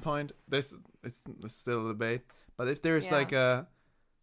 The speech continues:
Speaker 1: she's, so basically she used her re-, power and did something with it.
Speaker 2: Yeah.
Speaker 1: But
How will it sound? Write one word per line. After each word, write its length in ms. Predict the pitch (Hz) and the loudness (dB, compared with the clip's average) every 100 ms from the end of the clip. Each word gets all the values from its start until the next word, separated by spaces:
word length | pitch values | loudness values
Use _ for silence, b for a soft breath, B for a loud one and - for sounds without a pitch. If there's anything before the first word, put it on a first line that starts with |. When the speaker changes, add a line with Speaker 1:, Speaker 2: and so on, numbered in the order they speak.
| _ _ _ _ _ _ _ _ _ _ _ _ _ _ _ | _ _ _ _ _ _ _ _ _ _ _ _ _ _ _
Speaker 1:
she's, 200 | - 143 | -4 -2
so 140 | - 151 | -2 2
basically 340 | 170 175 143 | 2 2 0
she 160 | 131 123 | 0 -2
used 280 | 127 131 - | -2 -2 0
her 260 | 127 120 | 2 2
re-, 100 | 107 - _ _ - | 0 -4 _ _ -2
power 460 | 127 123 120 113 _ _ | 2 4 2 -2 _ _
and 320 | 104 107 101 - _ 123 | -6 -4 -6 -12 _ -6
did 160 | 131 | -4
something 320 | - 107 104 95 | -4 -6 -6 -8
with 160 | 87 | -6
it. 160 | 87 90 _ - | -8 -8 _ -16
Speaker 2:
Yeah. 200 | 226 202 - | -14 -14 -6
Speaker 1:
But 260 | 120 104 | -4 -4